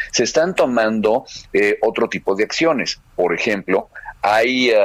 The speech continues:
recolecciones de datos muy específicos, tienes que mantener cuarentenas muy, muy estrictas y probadas, además de cerca de catorce días, tienes que llenar formu-, formularios, hay gobiernos que te piden forzos-,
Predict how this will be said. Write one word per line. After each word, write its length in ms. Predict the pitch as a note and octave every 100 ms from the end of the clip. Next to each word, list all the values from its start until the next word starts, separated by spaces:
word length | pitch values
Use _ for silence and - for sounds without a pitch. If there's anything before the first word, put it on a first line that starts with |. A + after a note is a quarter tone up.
| F#2+ F2+ F2 E2+
recolecciones 640 | - F2+ E2+ - G#2+ G#2
de 120 | F2+
datos 400 | F#2 G2 G2+ F2
muy 260 | F2 G2+ G2+
específicos, 840 | - E2+ - G2 G2 E2 G2+ A2 - -
tienes 300 | - A2 A2
que 100 | -
mantener 540 | G2+ G2+ F#2+ F#2 G2 F#2+
cuarentenas 920 | - F2+ F2 E2 E2 G#2+ G#2+ G2 F#2+
muy, 420 | F2 F2+ F#2+ F2+ F2+
muy 240 | F#2+ G2
estrictas 720 | G2 - A#2 A#2 - F#2+ - -
y 160 | B2+
probadas, 760 | - G2 F2+ F#2 G#2 G#2 G2+ F2+
además 500 | E2 D#2+ F2 F#2 - - - -
de 140 | F#2
cerca 320 | - G2 -
de 80 | E2+
catorce 420 | D#2+ - F#2 E2+
días, 320 | E2 G2+ G2
tienes 260 | - G2 F#2
que 120 | F#2+
llenar 280 | F2+ F2 F2+
formu-, 360 | - D#2+ D#2+ -
formularios, 680 | - F2 E2 F#2 F#2+ F#2+ F#2+
hay 80 | G2
gobiernos 480 | F#2 G2 F#2+ F#2+
que 100 | -
te 120 | - -
piden 360 | G2 G2 G2 - - -
forzos-, 460 | - F#3+ - -